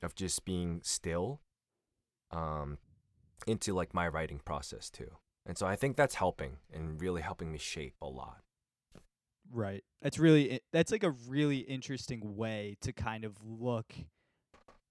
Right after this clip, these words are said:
Speaker 2: at singing, at music, and at the, this idea of performance, because I think, like, when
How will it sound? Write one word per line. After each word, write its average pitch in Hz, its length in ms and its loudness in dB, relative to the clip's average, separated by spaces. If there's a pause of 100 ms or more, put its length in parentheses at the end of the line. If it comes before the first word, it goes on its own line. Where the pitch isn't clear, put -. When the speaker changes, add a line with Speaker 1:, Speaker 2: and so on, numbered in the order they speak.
(340)
Speaker 2:
at 123 320 -2
singing, 110 760 -6 (140)
at 113 300 -2
music, 113 840 -8
and 117 300 -8
at 117 280 -6 (140)
the, 113 480 -6 (300)
this - 180 2
idea 135 540 4 (180)
of 120 380 0
performance, 107 800 -4
because 120 400 -6
I 117 100 0
think, 131 340 -8
like, 117 240 -4
when 113 480 -8